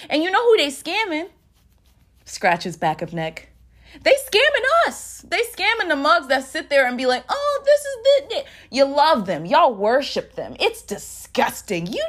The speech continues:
disgust me. Worship yourself. I'm sorry, but, like, not even on a narcissism, but, like, you, y'all be worshiping celebrities and you don't even fucking know who you are. <laughs> Like, it's sad. Meanwhile, these celebrities is literally just harvesting your money,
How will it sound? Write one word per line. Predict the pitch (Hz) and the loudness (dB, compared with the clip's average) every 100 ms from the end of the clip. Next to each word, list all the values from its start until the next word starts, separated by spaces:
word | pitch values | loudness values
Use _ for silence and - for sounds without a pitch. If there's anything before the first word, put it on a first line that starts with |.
| 640 | -4
disgust | 659 - - - 807 - - | -4 -6 -4 0 0 -2 -6
me. | 539 453 247 160 - _ _ _ _ _ - | -4 -2 -2 -6 -12 _ _ _ _ _ 0
Worship | 640 740 698 - 659 659 | 4 4 0 -2 -2 2
yourself. | 605 539 - - 466 571 622 - | 4 4 0 0 4 6 6 4
I'm | - 440 | -2 -2
sorry, | 415 - 339 440 427 | -4 2 4 4 0
but, | 339 302 | -4 -4
like, | 247 226 202 - - | 0 0 -2 -10 -8
not | 311 427 | -4 -2
even | 403 | -2
on | 359 277 | 0 0
a | |
narcissism, | 196 190 285 285 269 233 233 | -2 0 0 -2 -12 -10 -10
but, | 214 202 | -8 -4
like, | 190 175 - _ _ | -4 -6 -10 _ _
you, | 202 359 571 659 | 2 6 6 4
y'all | 311 294 554 | 2 0 0
be | 640 554 | -2 2
worshiping | 302 415 440 370 | 2 2 -8 -10
celebrities | 320 240 277 349 269 | -8 -6 -6 -6 -8
and | |
you | 349 | -6
don't | 554 | -6
even | 539 | -6
fucking | 554 539 453 | -8 -8 -6
know | 427 381 | -2 -2
who | 339 | -4
you | 254 | -6
are. | 220 320 135 - 640 | -2 -2 0 -2 -2
<laughs> | 622 392 - | -4 -6 -6
Like, | - - - - - - | -2 -2 -2 -8 -18 -16
it's | - 523 339 403 | -16 -10 -6 -6
sad. | - 302 392 320 151 - - 254 | -2 2 2 2 -2 -8 -12 -6
Meanwhile, | 392 440 453 | -4 -2 -2
these | 349 349 | -2 -4
celebrities | 320 302 392 359 277 | -2 0 0 -2 -6
is | |
literally | 269 262 330 302 | -8 -6 -6 -8
just | 254 | -10
harvesting | - 214 269 277 269 254 | 0 2 2 -2 -4 -2
your | 214 | 0
money, | 180 190 262 392 | 0 0 -2 -4